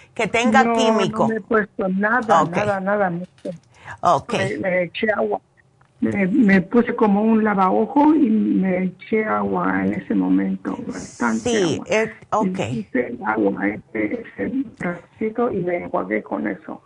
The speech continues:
Speaker 1: Ándale.
Speaker 2: Pero sí, me dolió y, y ahorita, ay, a ver si va a estar abierto mi ojo cuando amanezca.
Speaker 1: Sí.
Speaker 2: Sí, sí veo bien y todo, pero se me empaña de vez en cuando. Me
Speaker 1: ¿Sabes
Speaker 2: sale
Speaker 1: por
Speaker 2: como
Speaker 1: qué?
Speaker 2: decimos.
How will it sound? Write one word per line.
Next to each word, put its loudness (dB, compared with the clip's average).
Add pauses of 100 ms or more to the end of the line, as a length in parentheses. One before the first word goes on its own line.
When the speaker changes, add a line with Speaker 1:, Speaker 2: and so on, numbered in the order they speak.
(140)
Speaker 1:
Ándale. 0
Speaker 2:
Pero -4 (160)
sí, 2
me -8
dolió -4
y, -6 (440)
y -2
ahorita, -2
ay, 2
a 2
ver -2
si -2
va 0
a -2
estar -2
abierto -2
mi -2
ojo -8 (100)
cuando -4
amanezca. -8 (220)
Speaker 1:
Sí. -2
Speaker 2:
Sí, 0
sí 2
veo 6
bien -2
y -6
todo, 0
pero -4
se 2
me 2
empaña 2
de -4
vez -2
en -2
cuando. -2
Me -4
Speaker 1:
¿Sabes 4
Speaker 2:
sale 0
Speaker 1:
por 2
Speaker 2:
como -6
Speaker 1:
qué? 2
Speaker 2:
decimos. -2